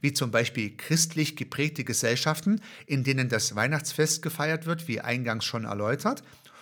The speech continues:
Oder ein Kultu-, Kulturareal kann natürlich auch nur ein Team sein, eine Organisation, ein Unternehmen, ein Verein, in dem sich Geschichten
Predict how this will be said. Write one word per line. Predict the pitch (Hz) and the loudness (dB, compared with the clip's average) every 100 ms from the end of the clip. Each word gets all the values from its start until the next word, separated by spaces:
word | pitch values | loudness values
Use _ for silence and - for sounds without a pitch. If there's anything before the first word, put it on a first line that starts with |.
| - - | -10 4
Oder | 214 240 220 - - - - | 8 8 8 2 -16 -16 0
ein | 156 - | 0 2
Kultu-, | 170 170 - 190 - - | 0 0 0 -6 -8 -2
Kulturareal | 190 208 208 - 220 202 - 151 139 131 127 165 | 4 4 4 -2 2 2 4 2 2 4 4 2
kann | 165 240 | 2 2
natürlich | 220 180 160 - | 2 0 -2 -2
auch | 139 127 | -2 0
nur | 147 151 | 0 0
ein | 131 131 | 0 -2
Team | 220 233 | 0 0
sein, | 202 180 175 | 2 0 0
eine | 160 170 190 | 0 0 0
Organisation, | 160 160 156 147 156 147 147 143 | 0 0 0 0 -2 -2 -2 -2
ein | - 127 | -2 -6
Unternehmen, | 131 131 123 143 147 | -4 -6 -2 0 0
ein | - 117 120 | 0 -2 -2
Verein, | 107 101 117 175 - - - | -6 -2 0 0 -2 -10 -2
in | 151 143 | 0 4
dem | 147 170 | 4 4
sich | 160 165 - - - - | 4 2 -2 -8 -10 2
Geschichten | 165 - 220 208 160 139 131 | 4 4 4 2 2 2 0